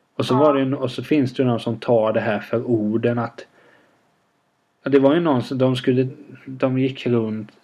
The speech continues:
Speaker 1: och skulle, några killar då, de hade egentligen inget med mordet att göra på den här Josef.
Speaker 2: Mm.
Speaker 1: Utan de gick runt bara, och sen skulle det, en kille då bevisa om han var särskilt true för de här. Och det kan ju bara döda den.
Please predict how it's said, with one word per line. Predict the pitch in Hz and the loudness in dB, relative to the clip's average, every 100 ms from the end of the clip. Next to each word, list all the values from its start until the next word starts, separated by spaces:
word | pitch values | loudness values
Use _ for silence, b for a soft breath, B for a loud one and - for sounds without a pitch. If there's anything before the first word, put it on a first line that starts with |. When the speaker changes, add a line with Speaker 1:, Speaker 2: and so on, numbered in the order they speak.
| _ B B | _ B B
Speaker 1:
och | 147 123 117 110 | -2 0 0 -2
skulle, | - 120 117 | -4 -2 0
några | 120 120 110 110 110 110 | 2 2 2 0 -6 -6
killar | - 117 107 110 | -2 0 0 -2
då, | |
de | 110 123 | 2 2
hade | 127 131 | 2 2
egentligen | 127 107 120 | 0 -2 -6
inget | 110 | -6
med | 113 | -6
mordet | 113 110 113 123 123 | -4 -2 0 -2 0
att | 120 | 0
göra | 117 107 104 | 0 -4 -6
på | 117 | -8
den | 113 | -8
här | 107 | -6
Josef. | 110 110 101 113 - - B B B B B B _ | -4 -4 -6 -12 -12 -18 B B B B B B _
Speaker 2:
Mm. | - | -4
Speaker 1:
Utan | 123 123 | 0 2
de | 120 | 2
gick | 117 131 131 | 2 2 0
runt | 113 120 139 | 0 0 -2
bara, | - 127 | 0 0
och | 113 | 0
sen | - 110 107 | -2 -4 -4
skulle | - 131 131 123 123 | -2 0 2 0 -4
det, | 131 127 | -4 -4
en | 131 123 120 | 0 0 2
kille | 131 110 107 | 0 0 -2
då | 104 | 0
bevisa | 110 107 104 104 - | 0 0 0 -2 -6
om | 113 | -6
han | 117 107 | -4 -2
var | 107 107 | 0 0
särskilt | - 107 104 110 - - | 0 -2 -2 -6 -6 -8
true | - - 117 120 151 135 - | -6 2 6 6 6 2 0
för | - 123 | 0 2
de | 123 120 | 2 0
här. | 110 101 107 b b b b b _ - - - - - - - | -2 -4 -10 b b b b b _ -10 -8 -8 -12 -20 -10 0
Och | |
det | 123 | 2
kan | 120 156 | 2 0
ju | 156 | 4
bara | 135 | 4
döda | 117 101 107 | 4 0 -4
den. | 170 | -6